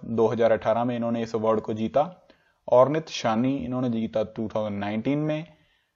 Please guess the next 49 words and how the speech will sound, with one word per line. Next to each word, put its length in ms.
अमित 320
आहूजा 560
and 220
जयराम 460
रमेश, 400
इन्होंने 240
जीता 300
टू 240
थाउजेंड 400
बीस 260
में 160
इस 160
अवार्ड 220
को। 340
And 400
दिनियर 420
पटेल, 280
इन्होंने 280
जीता 240
टू 180
थाउजेंड 320
ट्वेंटी 300
वन 200
में 180
इस 140
अवार्ड 260
को। 220
तो 80
आपको 300
याद 280
रखिएगा, 420
काफ़ी 300
इंपॉर्टेंट 480
है 140
ये। 140
अभी 200
ये 140
अवार्ड 260
मिला 220
है 100
यहाँ 160
पे 100
शेखर 340
पाठक 360
को 200
for 220
his 180
book 440
and 220